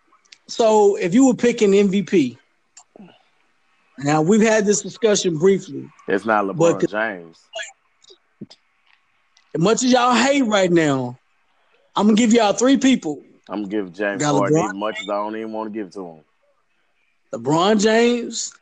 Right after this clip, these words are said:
Speaker 2: The
Speaker 1: James
Speaker 2: lesser,
Speaker 1: Harden,
Speaker 2: the lesser of the
Speaker 1: or
Speaker 2: three
Speaker 1: Anthony
Speaker 2: evils.
Speaker 1: Davis.
Speaker 2: I give it to A D
Speaker 1: Anthony
Speaker 2: before I give it to LeBron. Man
Speaker 1: Man, that's
Speaker 2: average,
Speaker 1: just full of hate.
Speaker 2: man averaged thirty points per game on a squad that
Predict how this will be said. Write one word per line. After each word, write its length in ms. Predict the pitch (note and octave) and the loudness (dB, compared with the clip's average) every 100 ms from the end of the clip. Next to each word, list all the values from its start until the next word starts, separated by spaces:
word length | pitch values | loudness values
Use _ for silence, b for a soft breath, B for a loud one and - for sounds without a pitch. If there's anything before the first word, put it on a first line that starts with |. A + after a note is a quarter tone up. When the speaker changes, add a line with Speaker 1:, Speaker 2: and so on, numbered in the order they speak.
| _ | _
Speaker 2:
The 60 | A#3+ | -6
Speaker 1:
James 260 | D#3+ F3 | 0 2
Speaker 2:
lesser, 140 | F#3 F3+ | 2 2
Speaker 1:
Harden, 500 | G#3+ A3 E3+ D3 C3+ - _ - | 2 2 2 0 -2 -8 _ -16
Speaker 2:
the 80 | |
lesser 340 | F2 F#2+ G#2+ A2 | -6 -6 -6 -8
of 60 | G#2 | -10
the 60 | |
Speaker 1:
or 40 | F#2 - | -8 -4
Speaker 2:
three 80 | - | 0
Speaker 1:
Anthony 180 | F#3 F#3+ | -2 -4
Speaker 2:
evils. 260 | D#3+ D3+ - | -14 -20 -18
Speaker 1:
Davis. 200 | - - _ _ _ _ _ - | -16 -16 _ _ _ _ _ -6
Speaker 2:
I 140 | C#3 | -4
give 160 | C#3+ A2 | -4 -4
it 40 | |
to 100 | G#2+ | -4
A 60 | A2 | -4
D 60 | E3 | -4
Speaker 1:
Anthony 260 | D3 D#3 | -4 -6
Speaker 2:
before 240 | - A2+ G#2 | -8 -6 -6
I 80 | |
give 220 | G2+ A2 G2 | -6 -10 -12
it 80 | |
to 60 | G2+ | -14
LeBron. 440 | G2+ F#2+ B2 D3+ A#2 _ _ _ _ _ _ _ _ _ _ _ _ _ _ _ _ _ | -12 -10 -10 -12 _ _ _ _ _ _ _ _ _ _ _ _ _ _ _ _ _ _
Man 80 | B2+ | -10
Speaker 1:
Man, 120 | C#3+ | -8
that's 100 | C3 | -2
Speaker 2:
average, 140 | E3 | -2
Speaker 1:
just 160 | C3+ - | -2 -4
full 140 | D#3 C#3+ | -4 -4
of 60 | |
hate. 640 | D3 - _ _ _ - G#2+ | -6 -12 _ _ _ -14 -10
Speaker 2:
man 200 | B2+ D#3 | -10 -10
averaged 320 | B2+ C3 A#2+ _ | -8 -8 -10 _
thirty 260 | F3 F3+ D#3+ | -6 -6 -10
points 420 | F#3 F3+ A#2+ _ | -12 -12 -12 _
per 260 | - E3+ | -8 -8
game 520 | C#3+ D#3 D#3+ B2+ G2+ - | -6 -10 -10 -12 -16 -18
on 180 | B2 A#2+ | -16 -16
a 80 | A2 | -18
squad 480 | - D#3 E3 D#3 | -14 -8 -6 -6
that 240 | B2+ A2 | -8 -10